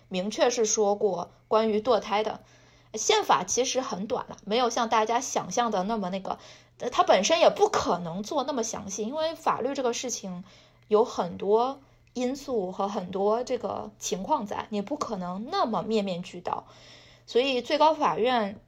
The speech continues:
它其实有很大的力量，就是在于它其实本身不是制定法律的。这个所谓的我们说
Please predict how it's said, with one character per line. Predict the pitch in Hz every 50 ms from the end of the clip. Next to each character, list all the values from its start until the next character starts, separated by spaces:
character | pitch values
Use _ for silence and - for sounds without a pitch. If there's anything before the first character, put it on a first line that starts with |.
| _
它 | - - 247 240 226
其 | 240 - - 190 202 220
实 | 226 - 208 190 185 185 196 202 214 - -
有 | 202 190 202
很 | 208 185 175
大 | 185 220 220 220
的 | 208 185
力 | 190 240 262 247
量， | 214 208 185 180 185 202 214 -
就 | - 190
是 | 190 208 190
在 | 196 233 208 185 180
于 | 185 190 196
它 | - - 302
其 | 294 294 - 269
实 | 269
本 | 262 190 175
身 | 190 214 214
不 | 208 214
是 | 220 - 233
制 | - - 269
定 | 240 220 202
法 | 202 - -
律 | - 208 240 214
的。 | - - - _ _ _ _
这 | - 262
个 | 247 254
所 | 254 - 208 -
谓 | 185 247 262
的 | 254 226
我 | 214 180
们 | 175 180 196
说 | - 220 208 208 208 214